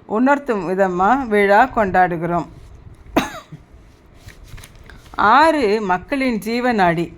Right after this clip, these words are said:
அதில், ஆ-, ஆடி மாதம்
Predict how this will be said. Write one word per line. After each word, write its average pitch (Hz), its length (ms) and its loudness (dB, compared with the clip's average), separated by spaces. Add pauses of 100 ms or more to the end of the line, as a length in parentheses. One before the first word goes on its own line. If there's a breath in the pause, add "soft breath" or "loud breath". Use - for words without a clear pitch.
(260 loud breath)
அதில், 214 560 0
ஆ-, 196 380 2 (1600)
ஆடி 240 360 4
மாதம் 214 500 2